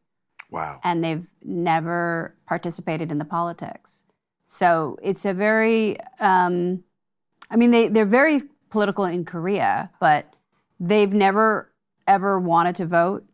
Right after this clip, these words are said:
Speaker 2: and they've never wanted to participate, which is, I guess it's
Speaker 1: Yeah.
Speaker 2: understandable.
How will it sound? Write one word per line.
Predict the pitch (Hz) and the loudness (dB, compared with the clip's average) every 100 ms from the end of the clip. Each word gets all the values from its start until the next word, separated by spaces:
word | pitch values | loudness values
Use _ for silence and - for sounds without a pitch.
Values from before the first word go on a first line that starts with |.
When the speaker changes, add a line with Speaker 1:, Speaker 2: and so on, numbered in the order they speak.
| _ _ | _ _
Speaker 2:
and | 185 | -8
they've | 170 175 | -6 -4
never | 170 170 | -4 -4
wanted | 165 160 160 | -2 -2 -4
to | - | -10
participate, | 190 220 - - - _ - | -10 -10 -12 -14 -16 _ -8
which | 202 196 | -8 -4
is, | 180 180 - _ _ _ _ _ _ | -6 -8 -18 _ _ _ _ _ _
I | 220 | -4
guess | 285 339 | -4 -4
it's | 220 - - _ _ _ _ _ _ | -6 -8 -16 _ _ _ _ _ _
Speaker 1:
Yeah. | 214 | 0
Speaker 2:
understandable. | 214 196 196 180 196 151 160 185 | 0 0 0 0 0 -2 -4 -4